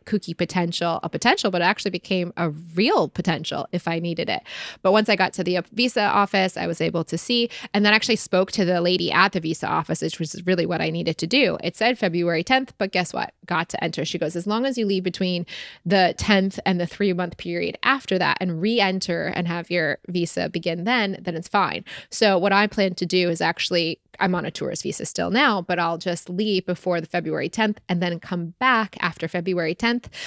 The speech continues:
So I go away for a long weekend or something to activate the new visa and actually start the new part of my visa stuff. <laughs> So, so there you have it. So that actually worked out, but I also felt so much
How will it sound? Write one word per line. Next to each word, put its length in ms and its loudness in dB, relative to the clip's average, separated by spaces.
So 140 0
I 200 2
go 120 0
away 180 2
for 140 -4
a 40 0
long 200 2
weekend 340 2
or 60 0
something 420 -2
to 220 -8
activate 600 -4
the 100 -4
new 260 -4
visa 320 -2
and 160 -8
actually 400 -4
start 480 -4
the 100 0
new 500 -2
part 380 2
of 240 -2
my 420 -6
visa 300 0
stuff. 440 -4
<laughs> 100 -20
So, 360 2
so 140 4
there 140 6
you 80 6
have 200 4
it. 180 0
So 100 2
that 400 4
actually 400 2
worked 380 0
out, 420 2
but 320 6
I 180 6
also 460 4
felt 460 -2
so 320 2
much 340 -2